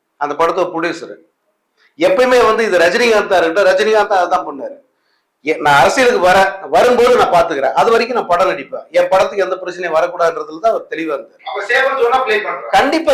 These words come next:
Speaker 1: எல்லாருக்கும் அது இருக்கும். யார் சேஃபர் சொன்னா ப்ளே பண்ணாம இருக்காங்க? யார் ப்ளே பண்ணாம இருந்தாங்க? நீங்க சொல்லுங்க பாப்போம். இப்ப தமிழ்நாட்டு அரசியல்வாதி இருக்காங்கன்னா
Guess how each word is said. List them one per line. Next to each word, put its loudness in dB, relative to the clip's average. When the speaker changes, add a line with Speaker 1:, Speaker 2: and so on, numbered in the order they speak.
Speaker 1:
எல்லாருக்கும் 4
அது 2
இருக்கும். 0
யார் 6
சேஃபர் 2
சொன்னா 2
ப்ளே -2
பண்ணாம -4
இருக்காங்க? -10
யார் 6
ப்ளே 2
பண்ணாம 2
இருந்தாங்க? 2
நீங்க -2
சொல்லுங்க 2
பாப்போம். -4
இப்ப -10
தமிழ்நாட்டு 4
அரசியல்வாதி 2
இருக்காங்கன்னா 0